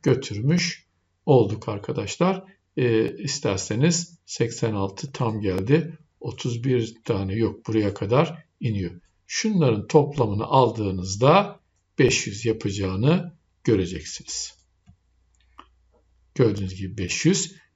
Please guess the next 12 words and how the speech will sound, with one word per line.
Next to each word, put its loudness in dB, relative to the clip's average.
Demek 6
ki 4
bu 4
şekilde 2
kümülatif 6
biriktirseydik 4
de, 4
şurada -4
biriktireyim. 0
Yani -2
şu -4
formülü 2